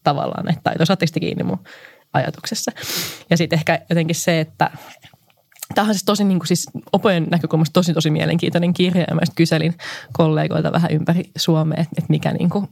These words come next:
mikä fiilis sen lukemisen jälkeen. Tosi paljon ihmiset, niinku, sitä fanittaa, ja on sellainen olo, että et, et siinä, niinku, tavallaan käsitellään sellaisia teemoja, ja noi taidot on sellaisia, ihmiset tunnistaa, että ne on just tätä, niinku, tällaista kestävyyttä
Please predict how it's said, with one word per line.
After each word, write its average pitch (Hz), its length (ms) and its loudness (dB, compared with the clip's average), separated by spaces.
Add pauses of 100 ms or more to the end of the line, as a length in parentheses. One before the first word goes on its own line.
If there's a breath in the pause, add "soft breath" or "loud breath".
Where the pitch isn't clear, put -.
(100)
mikä 165 300 4
fiilis 160 420 0
sen 160 180 2
lukemisen 160 480 0
jälkeen. 156 400 0
Tosi 160 180 4
paljon 156 360 2
ihmiset, 160 300 0
niinku, 165 200 2
sitä - 160 -2 (120)
fanittaa, 185 600 0
ja - 120 0
on 165 80 4
sellainen 160 420 2
olo, 165 200 2
että 180 260 -4 (460 loud breath)
et, 165 100 4
et 156 100 0
siinä, 151 220 2
niinku, 160 160 0
tavallaan 156 500 2 (440 loud breath)
käsitellään 180 420 2
sellaisia 156 340 0
teemoja, 151 540 2 (140)
ja 156 120 2
noi 147 160 2
taidot 151 340 0
on - 100 0
sellaisia, 156 240 0
ihmiset 156 220 2
tunnistaa, 165 500 0
että 156 120 0
ne 156 240 2
on 160 160 2
just 151 220 -2
tätä, - 260 -4 (160)
niinku, 185 380 -2 (180)
tällaista 170 420 -2
kestävyyttä - 840 -2